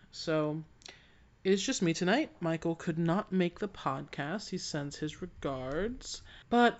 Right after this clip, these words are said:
I really, rather than wait for him, I really wanted to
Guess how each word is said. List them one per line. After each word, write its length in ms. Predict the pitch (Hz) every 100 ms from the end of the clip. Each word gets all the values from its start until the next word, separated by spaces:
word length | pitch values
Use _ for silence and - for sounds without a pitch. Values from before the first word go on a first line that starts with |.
| -
I 140 | 202
really, 540 | 233 220 277 294 262 214
rather 280 | 226 262 226
than 300 | 180 170 151
wait 380 | 147 160 -
for 360 | - - - 170
him, 280 | 156 151 147
I 80 | 156
really 340 | 165 175 180
wanted 380 | 165 165 160 151
to 600 | - 147 143 143 143